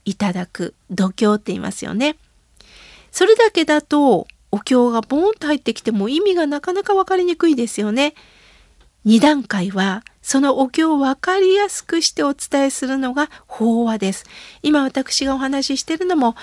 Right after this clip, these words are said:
これ法話なんですね。僧侶から口に出る仏様の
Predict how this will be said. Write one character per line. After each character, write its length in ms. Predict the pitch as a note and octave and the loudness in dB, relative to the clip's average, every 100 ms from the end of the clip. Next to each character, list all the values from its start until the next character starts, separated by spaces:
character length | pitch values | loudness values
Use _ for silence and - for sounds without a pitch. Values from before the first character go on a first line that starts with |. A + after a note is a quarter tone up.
| - | -16
こ 100 | - | -8
れ 60 | G3 | -8
法 340 | - G#3+ G#3+ | -6 -2 0
話 100 | A3 | 0
な 160 | G#3+ G3+ | -2 -2
ん 80 | F#3 | -4
で 100 | G3+ | -6
す 120 | A3 | -4
ね。 200 | C4 D#4 _ _ _ _ _ _ _ _ _ - | -2 -4 _ _ _ _ _ _ _ _ _ -8
僧 260 | - C4+ | 2 4
侶 160 | B3 A#3 | 4 2
か 100 | A3 | 0
ら 140 | G#3+ | -2
口 320 | G#3 A3 - C4 | -4 -6 -4 -2
に 180 | B3+ | 0
出 100 | C4 | 0
る 220 | C#4 A3+ - | 0 0 -4
仏 400 | - A#3 C4+ C#4 | -10 -4 -2 -2
様 320 | C4 C#4 C4+ C4+ | -4 -4 -4 -2
の 300 | D4+ D#4+ | -2 -4